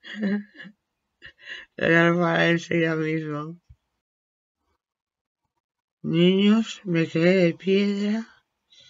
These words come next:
Pero hay una loca que dice que se robaría para ella.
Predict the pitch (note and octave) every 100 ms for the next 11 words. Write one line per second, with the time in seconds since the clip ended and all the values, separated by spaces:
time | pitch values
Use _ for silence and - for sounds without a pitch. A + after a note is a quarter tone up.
0 | _ _ _ _ _ - F3+ F3+ G3+ G#3+
1 | F3+ G3+ G3+ F#3+ F3 F3+ F3+ F#3+ F3 -
2 | E3+ D#3+ D#3 D#3 F3+ G3+ G3+ D#3+ C3+ D3
3 | F3 C#3+